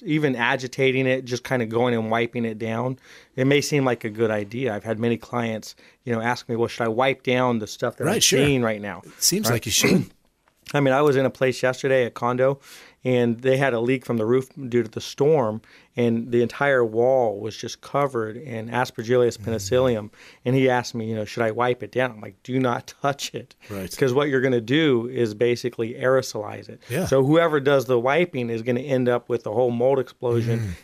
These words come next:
Speaker 1: in their face of not only the spores, but also the actual mycotoxin itself. So
Speaker 2: Now,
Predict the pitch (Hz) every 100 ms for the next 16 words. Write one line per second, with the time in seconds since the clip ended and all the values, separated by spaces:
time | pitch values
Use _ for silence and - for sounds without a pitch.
0 | - 127 117 107 - 131 123 - 117 123
1 | 123 117 104 98 - - 147 123 113 117
2 | - - - - _ - 117 120 120 -
3 | 113 113 117 120 - 113 113 110 - -
4 | _ _ 127 123 123 107 110 107 - -
5 | 110 - - 117 104 - - - 127 -